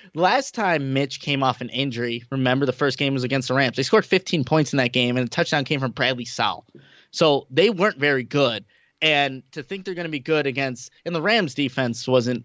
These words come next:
it was Aaron Donald and a bunch of names, right? So it wasn't very good. This is a legit defense with the New Orleans Saints. So I, of course I want the Bears to win. My week is better when the Bears win. I just don't know if it happens this week.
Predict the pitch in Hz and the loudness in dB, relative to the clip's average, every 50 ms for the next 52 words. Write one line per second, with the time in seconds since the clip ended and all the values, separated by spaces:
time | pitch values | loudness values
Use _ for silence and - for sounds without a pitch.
0 | 120 147 160 147 139 - - 170 175 165 147 131 147 143 143 135 135 127 127 123 | 0 2 2 2 2 2 2 2 2 2 2 2 2 2 2 0 0 -2 -4 -8
1 | 120 120 - 135 131 120 - 139 123 117 110 - _ _ _ _ _ - 127 127 | -8 -8 -8 -8 -8 -8 -6 -8 -8 -8 -8 -12 _ _ _ _ _ -10 -8 -8
2 | 117 107 95 - - - - - 123 113 117 117 - _ _ - _ _ - - | -8 -8 -10 -14 -20 -20 -14 -10 -6 -4 -4 -4 -4 _ _ -20 _ _ -2 2
3 | 147 139 151 190 190 170 151 143 147 135 120 117 151 135 214 247 294 294 - 294 | 4 6 6 6 6 4 4 4 2 2 2 -2 -2 -2 0 2 0 0 2 4
4 | 262 247 214 185 165 135 - - - 175 180 180 - - - 160 170 156 - - | 4 6 6 6 6 4 2 0 0 0 0 0 -2 -4 -4 -4 -4 -4 -4 -6
5 | 135 117 101 - - - - _ _ _ _ _ _ - 151 156 135 151 139 143 | -8 -8 -8 -12 -18 -20 -20 _ _ _ _ _ _ -4 -4 -2 -2 -2 0 0
6 | 151 147 143 139 135 127 120 - - 156 147 131 - - - 165 143 135 123 - | 2 2 2 2 0 -2 -4 -4 -2 0 0 0 -2 -2 2 4 4 4 4 0
7 | - _ _ _ _ _ _ _ _ _ _ _ - - 175 170 - - 160 - | -4 _ _ _ _ _ _ _ _ _ _ _ -2 0 0 0 0 -4 -6 -6
8 | - - 254 254 240 - - 120 98 120 113 113 - 117 - 113 107 110 - - | -6 -4 -4 -4 -2 -4 -8 -14 -12 -12 -14 -14 -16 -14 -12 -10 -10 -10 -12 -12
9 | 110 113 101 98 98 - _ _ _ _ - 151 160 165 175 165 151 180 233 - | -12 -12 -12 -12 -14 -16 _ _ _ _ -10 -4 0 2 2 2 2 2 0 0
10 | 226 185 139 - 165 180 214 202 160 135 131 - 202 - 127 113 117 113 113 - | -2 -6 -4 -2 0 2 2 2 2 0 -4 -6 -6 -6 -6 -4 -4 -6 -6 -4
11 | 120 110 95 - - _ _ _ _ - - 131 143 170 180 170 - - 180 165 | -4 -4 -4 -6 -10 _ _ _ _ -4 -2 2 2 2 2 2 0 0 0 0
12 | 160 127 139 147 151 151 143 147 143 131 - _ _ _ _ - 135 131 - - | 0 -2 -2 0 2 2 4 4 2 0 -4 _ _ _ _ -12 -12 -10 -8 -4
13 | 143 139 127 131 135 123 117 - 117 110 - - - 147 214 208 139 - | -2 0 0 -2 -4 -8 -10 -10 -10 -12 -10 -6 -2 0 0 0 0 -2